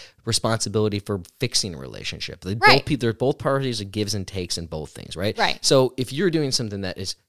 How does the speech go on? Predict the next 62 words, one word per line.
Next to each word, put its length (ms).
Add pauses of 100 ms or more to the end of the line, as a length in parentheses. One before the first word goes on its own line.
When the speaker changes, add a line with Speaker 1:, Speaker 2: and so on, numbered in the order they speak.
(100)
Speaker 1:
clearly 640
hurtful 460
for 120
me, 220
it's 140
not 160
like, 200 (360)
we 180
need 180
to 60
work 220
on 100
not 160
hurting 300
each 160
other 160
'cause 160
you're 80
lying 360
to 100
the 100
Speaker 2:
Yeah. 80
Speaker 1:
person. 340 (200)
But 80
you 40
say, 200
"We 320
have 220
an 120
issue 400
in 120
this 140
relationship. 420
We 240
have 180
a 60
pl-," 160
like, 180
the 80
bringing 400
in 100
a 20
s-, 160
in 120
a 40
phrasing, 580
a 40
standpoint 520
that 180 (140)
Speaker 2:
Yeah. 160
Speaker 1:
it's 120
about 460 (100)
us, 400
not 260
just 220
about 340
you 220
being 220
a 80
jerk 540
to 120
me, 340